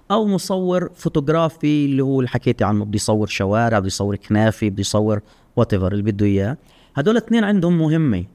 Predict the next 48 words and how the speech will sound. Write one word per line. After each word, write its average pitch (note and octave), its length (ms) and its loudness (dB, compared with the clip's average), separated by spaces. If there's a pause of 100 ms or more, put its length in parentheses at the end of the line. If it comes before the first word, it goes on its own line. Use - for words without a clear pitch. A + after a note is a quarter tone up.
زي C#3+ 220 0
ما E3 200 0
أنا F#3+ 100 2
اليوم C#3+ 480 2
عشان C3+ 300 -4
أعرف D3 340 0
شو A#2+ 100 -4
هي C#3+ 120 2
الثقافة - 480 -2
الموجودة A2+ 440 0
في - 80 -6
المغرب، G#2 480 0
وإنه G#2+ 180 0
المغرب A2+ 400 2
الزي G#2+ 320 0
تبعهم G2+ 460 0
هيك، A#2 180 0 (340)
وشو - 180 -2
نوع A2+ 160 2
الحلويات، A2+ 500 0
إذا C3+ 140 0
ما D3 100 2
فيش - 220 -4
حدا E3+ 180 0
يفرجيني D3+ 400 0
إياها D#3 240 2
بالصورة، D3 380 -2
أنا C#3 100 0
ما D3+ 100 0
راح D3 160 -4
أروح A#2+ 160 0
أبحث - 280 -4
عنها. F#2+ 260 0 (520)
أنت E3 160 2
فرجيني C#3+ 360 0
إياها C#3 200 2
بالصورة. A2 480 -4
زي C3+ 160 0
ما D3 100 2
الأردنيين B2+ 480 0
إذا A2+ 140 0
بدهم A#2 200 0
يروجوا A#2 320 0
ال-، A2 280 -2 (280)
السياحة، D3 520 0
بصور D3 420 -2
البتراء C3 560 -2
بجوانب A#2+ 500 0